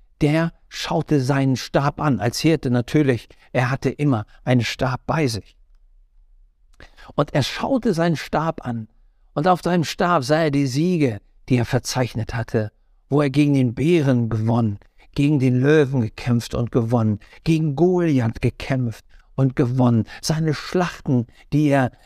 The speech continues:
siegreich beendet hatte, die Eroberung von Jerusalems und was immer er da reingeschrieben haben mag. Der Stab redete von göttlichen Bewahrungen, von göttlichen Wundern,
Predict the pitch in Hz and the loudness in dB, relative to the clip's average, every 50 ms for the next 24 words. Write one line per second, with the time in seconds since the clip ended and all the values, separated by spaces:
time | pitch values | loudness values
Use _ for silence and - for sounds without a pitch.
0 | - - - - - 147 117 165 175 190 202 - - 135 123 127 120 - - _ | -14 -10 -8 -6 -6 -4 -2 -2 -2 -2 -2 -4 -2 0 0 0 -2 -4 -8 _
1 | _ _ _ _ - 165 - 151 160 156 143 127 120 - - - 127 - - 123 | _ _ _ _ -6 -4 -2 0 0 0 0 0 -2 -4 -6 -6 -6 -6 -4 -6
2 | 113 113 117 - _ _ _ _ _ _ - - - - 143 165 180 175 170 165 | -6 -6 -8 -12 _ _ _ _ _ _ -20 -20 -18 -8 -2 0 2 4 4 2
3 | - - - 165 190 190 202 170 156 147 151 - - 151 147 135 131 127 127 127 | 2 0 0 0 2 2 2 2 2 2 0 0 0 0 0 2 2 2 2 0
4 | 127 143 185 190 147 131 123 120 117 113 117 120 - - - 170 196 175 135 165 | 0 0 0 0 0 0 0 0 0 -2 -2 -4 -6 -4 -2 0 0 0 2 0
5 | 175 165 - - _ _ - 180 190 196 185 - - 160 170 180 165 160 143 151 | 0 0 -2 -8 _ _ -2 -2 0 0 0 -2 -2 -2 0 0 0 0 0 0
6 | 202 220 214 185 156 - - - - - 120 120 120 143 113 - _ _ _ - | 0 2 2 2 0 -2 -6 -8 -6 -6 -4 -4 -2 -4 -4 -6 _ _ _ -20
7 | - - - 139 123 - 120 123 120 127 120 120 117 123 - - - - - - | -8 -2 -2 -2 0 0 0 0 0 0 -2 -2 -6 -10 -12 -16 -20 -20 -20 -20
8 | - - - _ - 147 147 - - - - - 170 185 202 175 151 131 - - | -20 -20 -8 _ -2 -2 -2 -4 -6 -10 -6 -6 -4 -4 -4 -4 -6 -8 -12 -16
9 | _ _ - - 123 143 185 196 190 165 151 123 - 135 120 - - 135 131 135 | _ _ -4 -2 0 0 0 2 2 2 2 2 2 0 -2 -2 -2 0 0 0
10 | 127 - - - - - - 180 180 - - 156 147 - 160 143 117 123 131 123 | 0 -4 -8 -16 -10 -4 -2 -2 0 0 -2 -2 -2 0 0 0 0 0 -2 -2
11 | 123 147 151 175 175 160 135 131 123 120 113 110 113 110 - - 170 143 131 160 | -2 -2 -2 0 0 0 0 0 0 0 0 -2 -6 -6 -4 -2 -2 -2 0 -2
12 | 175 170 - 151 139 - 143 123 - - 143 160 175 156 139 123 113 | -2 -2 -2 -2 -2 -2 -4 -4 -2 0 0 0 2 2 0 0 -2